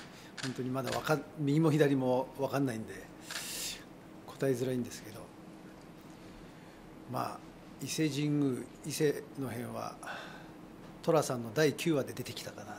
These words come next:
ていうことですかね。はい。だから僕も寅さんみたいにあの辺をちょっとフラフラしたいなと、<laughs> 映画で出てきたところに行きたいなと思ってます。はい。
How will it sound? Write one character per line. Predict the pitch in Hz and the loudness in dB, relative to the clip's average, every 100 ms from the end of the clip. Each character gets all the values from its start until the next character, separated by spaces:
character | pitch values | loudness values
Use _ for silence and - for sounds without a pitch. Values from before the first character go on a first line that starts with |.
| - - | -12 -14
て | - | -12
い | |
う | - - - - - - - - - - - - - - - - | -10 -10 -10 -12 -14 -16 -14 -14 -12 -10 -10 -10 -10 -10 -10 -10
こ | - - | -10 -6
と | 110 | -6
で | |
す | - - | -6 -6
か | |
ね。 | 101 - - - - | -4 -2 -4 -6 0
は | 113 - | 4 4
い。 | - - - 151 | 0 -8 -10 -4
だ | 127 | -2
か | |
ら | 123 | 0
僕 | 135 131 | 0 0
も | 120 104 - - - - - - - - - - - - - | -2 -6 -10 -12 -14 -14 -14 -16 -14 -12 -12 -12 -14 -12 -6
寅 | - 131 | -2 -2
さ | 123 | -2
ん | |
み | 117 | -4
た | 123 | -6
い | |
に | 120 120 - - - - - - | -6 -8 -10 -12 -14 -16 -8 0
あ | |
の | 131 | 2
辺 | 135 | 4
を | 123 | 2
ち | 131 | -2
ょ | |
っ | |
と | - | -4
フ | - | 2
ラ | 131 | 2
フ | 117 | 2
ラ | 104 | 0
し | - | 0
た | 117 | -2
い | |
な | 110 | -4
と、 | 104 - - - - - 156 | -6 -8 -4 0 4 8 8
<laughs> | - 160 - - - - - | 8 2 2 -4 -4 0 8
映 | 165 | 12
画 | 156 | 12
で | 147 | 10
出 | 143 151 | 8 4
て | 143 | 2
き | - | 0
た | 123 | 0
と | 127 | 0
こ | 131 | 0
ろ | 127 | 0
に | 120 | 0
行 | 113 | -2
き | - | 2
た | 120 | 2
い | |
な | 120 | 2
と | 120 - - - - - - - | -4 -10 -12 -10 -8 -10 -12 -6
思 | 123 | -4
っ | - | -2
て | 123 | -4
ま | 107 | -2
す。 | - - - - - - - - - - - - | 0 0 -2 -6 -12 -14 -14 -16 -18 -18 -18 -10
は | |
い。 | 113 | -8